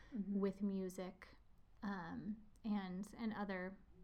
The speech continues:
Speaker 2: ways to care for yourself to help transition, um, because so many of us now work from home, or some of us always work from home.
Speaker 1: Mm-hmm.
Speaker 2: Um, and so it's hard, it's
Speaker 1: Yeah.
Speaker 2: even harder because you're not getting in a car going home, where
Speaker 1: Mm-hmm.
Speaker 2: that might help be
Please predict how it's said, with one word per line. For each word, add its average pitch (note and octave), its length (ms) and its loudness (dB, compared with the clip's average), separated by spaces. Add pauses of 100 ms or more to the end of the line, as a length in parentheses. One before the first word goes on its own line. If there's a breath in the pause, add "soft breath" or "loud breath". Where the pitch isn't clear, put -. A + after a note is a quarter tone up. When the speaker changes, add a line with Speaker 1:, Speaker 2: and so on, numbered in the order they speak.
(240)
Speaker 2:
ways G3+ 400 4
to - 120 -10
care G3 200 -6
for G3 120 -8
yourself F#3 400 -4
to F#3+ 60 -6
help F#3 240 -6
transition, F#3 760 -6 (460 loud breath)
um, F#3+ 280 0
because G#3 580 2
so G3+ 260 2
many G3 300 4
of F#3 100 -2
us - 360 -4 (160)
now F#3+ 240 -6
work F#3+ 260 -2
from G3 140 -2
home, A3 320 6
or G3 320 8
some B3 120 6
of A3 140 10
us A3+ 260 4
always F#3+ 360 6
work F#3 180 0
from F#3+ 160 -2
home. F#3+ 380 2
Speaker 1:
Mm-hmm. G#3 400 0
Speaker 2:
Um, F#3+ 400 0
and G#3+ 140 8
so G3+ 240 4
it's - 240 -2
hard, F#3+ 420 6 (600)
it's G#3+ 200 6
Speaker 1:
Yeah. A#3+ 40 8
Speaker 2:
even G3+ 180 6
harder F#3+ 720 6
because G#3 220 2
you're G#3 100 2
not G3 200 4
getting F#3+ 220 0
in F#3 120 -2
a G3 60 -4
car F3+ 440 -2 (180)
going F3 340 2
home, A3 520 -4
where G3+ 220 4
Speaker 1:
Mm-hmm. A#3+ 100 4
Speaker 2:
that G#3 220 2
might G3+ 200 0
help - 300 -6
be G#3 260 -4